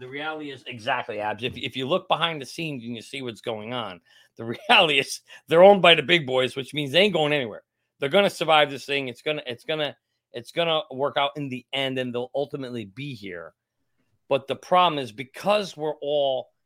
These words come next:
here so early and we're watching the making of the sausage, people love to eat the sausage, but nobody understands what it looks like to make it. And now they're seeing the making of it, and they're like,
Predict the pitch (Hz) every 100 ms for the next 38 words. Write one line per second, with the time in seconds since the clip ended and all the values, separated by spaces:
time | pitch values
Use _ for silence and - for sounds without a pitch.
0 | _ _ - 170 151 123 - 160 151 156
1 | 156 135 123 131 127 120 139 151 - 139
2 | 120 120 135 135 131 123 113 - 143 139
3 | - 107 95 - _ _ _ _ - 208
4 | 214 165 185 139 151 196 - - 120 113
5 | 110 127 131 185 190 175 139 - 165 139
6 | 123 135 123 147 - 117 - 107 135 170
7 | 123 113 131 165 147 123 - 196 170 131
8 | 120 151 170 - 120 117 117 107